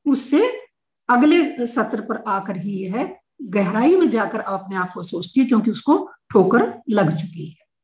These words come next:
इस प्रक्रिया को जीसस ने अप-, उस,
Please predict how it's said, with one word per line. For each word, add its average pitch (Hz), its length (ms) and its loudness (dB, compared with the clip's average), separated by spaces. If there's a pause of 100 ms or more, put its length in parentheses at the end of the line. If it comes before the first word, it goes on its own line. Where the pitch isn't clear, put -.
(500)
इस 320 200 6
प्रक्रिया 208 500 4
को 208 100 2
जीसस 185 480 -2
ने 196 340 -2 (300)
अप-, - 240 -2
उस, - 360 0